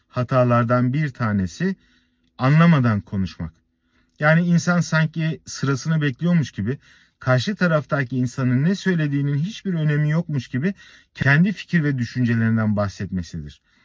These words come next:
Mesela buna bir örnek vermek gerekirse, karınız başını ağrıdığını söylediği zaman siz de sırtınızın ağrıdığını söylemeniz gibi. Yani o anda aslında söylemek istenilen eşinizin baş ağrısıdır. Siz bunu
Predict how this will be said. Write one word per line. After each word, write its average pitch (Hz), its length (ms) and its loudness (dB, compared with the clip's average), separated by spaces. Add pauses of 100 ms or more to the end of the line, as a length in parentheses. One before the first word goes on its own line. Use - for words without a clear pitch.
(240)
Mesela 156 540 2
buna 170 220 2
bir 170 60 0
örnek 147 280 0
vermek 135 360 0
gerekirse, 131 640 -4 (440)
karınız 156 560 2 (140)
başını 147 440 -2
ağrıdığını 135 440 -2
söylediği 131 540 -2
zaman 120 360 0 (320)
siz 131 380 0
de 160 260 0
sırtınızın 151 640 -2
ağrıdığını 139 480 2
söylemeniz 135 640 0
gibi. 87 180 -6 (340)
Yani 151 220 2
o 175 280 0
anda 156 460 4
aslında 147 600 -2
söylemek 143 560 -2
istenilen 135 500 -2 (340)
eşinizin 139 600 0
baş 156 220 0
ağrısıdır. 170 600 -2 (300)
Siz 170 320 0
bunu 147 320 0